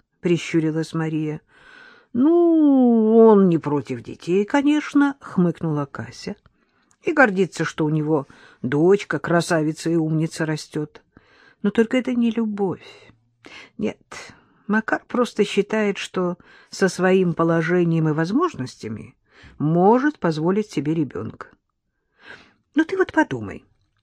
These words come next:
а если б не было у Кривцова всех его денег, не мог бы он нанимать нянек-мамок? Неужели стал бы сам Лизу в садик водить и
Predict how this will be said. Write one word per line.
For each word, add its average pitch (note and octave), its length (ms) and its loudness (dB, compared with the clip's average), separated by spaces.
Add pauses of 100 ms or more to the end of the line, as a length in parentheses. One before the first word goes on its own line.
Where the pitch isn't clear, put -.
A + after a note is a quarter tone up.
(140)
а A3 100 0
если F#4+ 280 2
б G#4 100 -8
не C4 140 10
было D#3 220 2
у D#3 60 0
Кривцова C4 680 -2 (160)
всех - 300 -4
его D#3 260 0
денег, - 720 -10 (480)
не A3 180 8
мог A#3+ 400 6
бы G3 120 6
он G3 180 6 (180)
нанимать F#3+ 800 4
нянек-мамок? C#3 1120 -2 (440)
Неужели F#3 720 4
стал G3 400 -2
бы E3 140 0
сам A#3+ 480 -4 (380)
Лизу G#3 380 2
в G3+ 100 -6
садик E3+ 520 -8
водить C#3+ 440 -8
и E3 160 -8